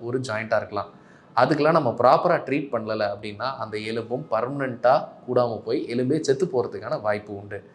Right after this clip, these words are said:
நெக்ஸ்ட் காம்ப்ளிகேஷன் வந்து இன்ஃபெக்ஷன்ஸ். ஒரு எலும்பு அடிபடும் போது அது நம்ம சதையை கிழிச்சிக்கிட்டு வெளியில வந்ததுன்னா வெளியில உள்ள டஸ்ட் உள்ள போய் இன்ஃபெக்ஷன்ஸ் வரதுக்கான வாய்ப்பு இருக்கு. இதனால osteomyelitis, அதாவது எலும்பு சார்ந்த இன்ஃபெக்ஷன் வரதுக்கும்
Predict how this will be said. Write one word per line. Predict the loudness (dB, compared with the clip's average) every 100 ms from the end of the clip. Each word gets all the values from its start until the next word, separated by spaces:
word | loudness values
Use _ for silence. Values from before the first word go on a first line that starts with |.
| -20 -20 -20 -2 2
நெக்ஸ்ட் | 2 2 4
காம்ப்ளிகேஷன் | 4 4 0 -2 -4 -8
வந்து | -6 -6 -2
இன்ஃபெக்ஷன்ஸ். | -2 0 -2 -4 -8 -12 -8
ஒரு | -6 -2
எலும்பு | 2 4 6
அடிபடும் | 6 6 4 4 0
போது | -2 -4 -4 -2
அது | 2 2 2 -6 -18 -4
நம்ம | -2 0 -2 2
சதையை | 4 6 4 2
கிழிச்சிக்கிட்டு | 0 0 0 0 2
வெளியில | 2 4 2
வந்ததுன்னா | 0 -6 -4 -2 -2 -6 -20 _ _ 2
வெளியில | 4 6 6
உள்ள | 6
டஸ்ட் | 2 0 0
உள்ள | 0 0
போய் | 0 0
இன்ஃபெக்ஷன்ஸ் | -2 0 0 -2 -6 -6
வரதுக்கான | -6 -6 -4 -2 0
வாய்ப்பு | 0 -2 -6
இருக்கு. | -10 -8
இதனால | -4 0 0 2 0
osteomyelitis, | 0 0 -2 -4 -10 -10 -6
அதாவது | -4 -2 -2 0
எலும்பு | 0 0 2
சார்ந்த | 2 2 -6
இன்ஃபெக்ஷன் | -10 -14 -16 -12 -10
வரதுக்கும் | -10 -10 -8 -8